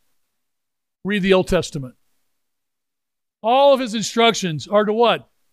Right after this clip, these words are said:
Safeguard food for the alien among you. To care for the stranger among you. This is at the heart of God. And when Jesus comes, who does Jesus interact with?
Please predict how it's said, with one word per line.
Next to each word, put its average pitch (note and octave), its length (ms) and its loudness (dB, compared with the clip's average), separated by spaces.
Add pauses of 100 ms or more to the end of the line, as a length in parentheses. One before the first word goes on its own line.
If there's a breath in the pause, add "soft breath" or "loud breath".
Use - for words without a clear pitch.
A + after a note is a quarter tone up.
(120)
Safeguard B3 920 2
food A3 720 0 (340)
for A3 120 0
the G#3+ 120 -6
alien G#3+ 460 2
among G3 300 0
you. D3+ 300 -4 (380)
To A3 80 -4
care C4 540 2 (140)
for A#3+ 120 2
the G3+ 120 -4
stranger A#3+ 840 -2 (180)
among A#3+ 340 0
you. G3 220 0
This B3 200 0
is G#3+ 140 -2
at A3 140 -2
the G3+ 140 2
heart B3 340 2
of F#3 140 -6
God. G3 380 2 (440)
And G3 100 -2
when G3+ 140 -2
Jesus A3+ 560 0
comes, C#3 500 -4 (1040)
who B3 140 0
does G#3+ 120 0
Jesus F#3 380 -4
interact D#3+ 420 -2
with? A#2 200 -14